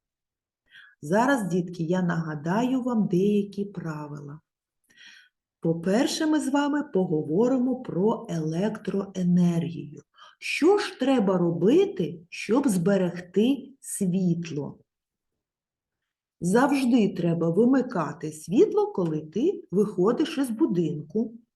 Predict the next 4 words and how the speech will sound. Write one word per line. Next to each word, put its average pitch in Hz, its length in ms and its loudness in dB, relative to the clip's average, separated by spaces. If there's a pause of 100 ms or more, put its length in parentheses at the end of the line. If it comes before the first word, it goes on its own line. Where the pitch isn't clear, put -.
(800)
Не 240 160 2
включати 233 1040 2
багато 202 920 -2
електроприладів. 180 1600 0